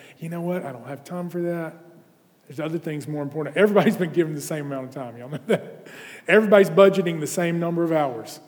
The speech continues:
in every single day. So we drift from God's work. We drift from God's provision.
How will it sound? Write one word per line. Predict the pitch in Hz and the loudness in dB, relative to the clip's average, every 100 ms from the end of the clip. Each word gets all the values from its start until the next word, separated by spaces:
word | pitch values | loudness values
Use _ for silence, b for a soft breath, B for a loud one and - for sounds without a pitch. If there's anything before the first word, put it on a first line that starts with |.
| - | -14
in | 135 | -12
every | 143 147 | -8 -10
single | - 151 143 | -10 -12 -12
day. | 135 117 - _ _ _ _ _ _ _ b b b b b b b | -14 -16 -20 _ _ _ _ _ _ _ b b b b b b b
So | - | -2
we | 185 | 0
drift | 151 180 208 | 2 6 6
from | 208 185 | 4 2
God's | 180 175 170 | 4 4 4
work. | 190 190 - - | 4 4 2 -4
We | 170 | -4
drift | 147 170 190 - - - - - - | 0 4 4 2 -10 -12 -20 -20 -20
from | - 170 151 | -10 -8 -2
God's | 151 147 - - - - | 0 -2 -4 -12 -16 -18
provision. | - 143 165 160 120 98 | -12 -2 -2 -2 -6 -14